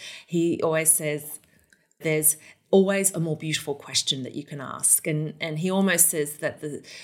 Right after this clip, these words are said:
the way that we need to go about life is finding that more beautiful question. It's generally just a layer or two under the obvious one.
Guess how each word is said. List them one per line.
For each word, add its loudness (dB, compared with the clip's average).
the 2
way 6
that 0
we -2
need -6
to -6
go -2
about -2
life -6
is -2
finding -2
that -4
more -8
beautiful -8
question. -4
It's -8
generally 4
just 0
a -2
layer -2
or -4
two -2
under -8
the -10
obvious -4
one. -14